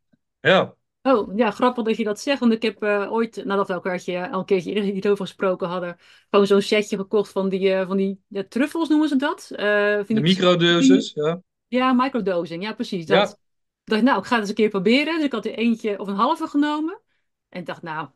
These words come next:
Speaker 2: gebeurt echt helemaal niks volgens mij. <laughs> En toen heb ik de volgende dag een hele genomen. En toen gingen er dingen bewegen die normaal stilstaan.
Speaker 1: Mhm.
Speaker 2: <laughs> Lampenkappen of
Speaker 1: Ja.
Speaker 2: zo. <laughs>
Speaker 1: Ja.
Speaker 2: Dus, eh, toen dacht ik, ja, misschien toch niet helemaal mijn ding, maar,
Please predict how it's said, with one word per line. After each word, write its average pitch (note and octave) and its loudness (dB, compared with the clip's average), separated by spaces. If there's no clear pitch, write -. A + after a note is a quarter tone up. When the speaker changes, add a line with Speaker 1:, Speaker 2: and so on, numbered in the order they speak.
Speaker 2:
gebeurt F3+ -2
echt - -4
helemaal F#3 0
niks A3+ 0
volgens F3+ -2
mij. G3 -2
<laughs> - -6
En - -4
toen A#3+ 4
heb A3+ 4
ik A#3+ 2
de B3 4
volgende A#3+ 4
dag A3+ 0
een A3 2
hele D4+ 2
genomen. D4 2
En C#4+ 0
toen D4 -2
gingen F#4 -4
er D#4+ 0
dingen D#4+ -2
bewegen D4+ -2
die C4+ 0
normaal B3+ 0
stilstaan. G#3+ -6
Speaker 1:
Mhm. A#3+ 2
Speaker 2:
<laughs> - -20
Lampenkappen A#3 2
of G#3 4
Speaker 1:
Ja. - 0
Speaker 2:
zo. D#4 4
<laughs> - -10
Speaker 1:
Ja. G#3+ -2
Speaker 2:
Dus, - -2
eh, C4 2
toen B3 0
dacht B3+ 2
ik, C4 4
ja, B3 2
misschien A3+ 4
toch C4+ 2
niet B3 6
helemaal A#3 2
mijn G3+ -4
ding, C#4 -2
maar, D4+ -4